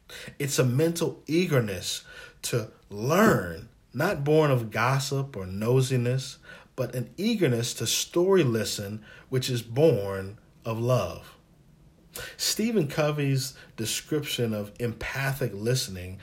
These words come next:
is a tool for improving the art of story listening.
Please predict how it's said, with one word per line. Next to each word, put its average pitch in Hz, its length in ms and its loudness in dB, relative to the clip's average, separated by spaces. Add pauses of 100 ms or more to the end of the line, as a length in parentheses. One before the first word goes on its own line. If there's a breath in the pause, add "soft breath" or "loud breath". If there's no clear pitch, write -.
(220 loud breath)
is 127 140 0
a 127 100 2
tool 147 640 2
for 131 220 2
improving 120 880 2 (160 loud breath)
the 117 160 -4
art 123 240 4
of 104 100 -6
story 101 320 -6
listening. 92 460 -10